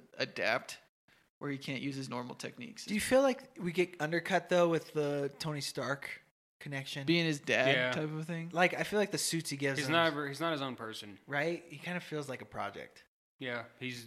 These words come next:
Speaker 3: he's definitely leaning and playing off of Tony Stark most of the time.
Speaker 2: Right.
Speaker 3: Which maybe in this will be good 'cause he won't be, Tony Stark, I guess, won't be in this one. So I
Speaker 2: Yeah.
Speaker 3: think that could be a good opportunity to see what he does.
Speaker 2: I feel like the father-son dynamic works between them.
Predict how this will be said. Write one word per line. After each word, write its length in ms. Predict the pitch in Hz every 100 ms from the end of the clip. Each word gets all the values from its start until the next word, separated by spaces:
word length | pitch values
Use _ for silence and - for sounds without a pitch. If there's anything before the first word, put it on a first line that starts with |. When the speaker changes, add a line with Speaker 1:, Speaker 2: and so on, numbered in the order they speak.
| 120
Speaker 3:
he's 200 | 135 131
definitely 500 | 139 135 131 131 123
leaning 580 | 117 120 117 113 107 104 _ -
and 100 | 110
playing 240 | 123 110
off 240 | 104 101 -
of 160 | 101
Tony 240 | - 95 80
Stark 400 | - 78 80 -
most 200 | 90 -
of 40 |
the 40 | 98
time. 200 | 90 131
Speaker 2:
Right. 300 | 117 110 113
Speaker 3:
Which 340 | 107 - - _ _ -
maybe 180 | 156 190
in 80 | 180
this 220 | 175 160
will 80 | 160
be 160 | 165
good 260 | 160 190 127
'cause 120 | 117
he 100 | 123
won't 220 | 127 139
be, 320 | 131 156 139 104 120
Tony 160 | 123 120
Stark, 260 | - 120
I 60 | 113
guess, 200 | 113 -
won't 160 | 127 104
be 120 | 139
in 80 | 110
this 160 | -
one. 160 | - - _ _
So 60 | 92
I 40 | 131
Speaker 2:
Yeah. 40 | 165
Speaker 3:
think 60 | 160
that 120 | 117
could 100 | 110
be 60 | 113
a 40 |
good 200 | 107 101 101 _ _ -
opportunity 540 | 113 117 127 113 110
to 80 | 107
see 160 | -
what 140 | 110 104
he 40 |
does. 360 | 101 107 101 - - - - - -
Speaker 2:
I 60 |
feel 180 | 147 254
like 160 | 330 -
the 100 | 180
father-son 600 | - 165 151 135 - 131
dynamic 440 | 143 151 156 156 139
works 240 | 147 156
between 340 | 156 - 170
them. 220 | 165 175